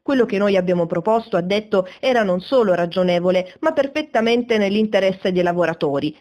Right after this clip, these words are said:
Prendiamo atto che C G I L, cisl e uil non hanno voluto che si facesse la stabilizzazione."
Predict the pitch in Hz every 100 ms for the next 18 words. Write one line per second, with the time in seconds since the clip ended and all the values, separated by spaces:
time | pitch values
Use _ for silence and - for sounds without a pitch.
0 | _ 220 196 180 247 214 - - - -
1 | 220 220 214 196 214 165 170 170 240 254
2 | 156 120 170 - 226 208 190 185 190 240
3 | 180 101 165 - - 202 240 269 262 -
4 | - 175 170 - 190 190 202 202 202 220
5 | - 165 113 101 185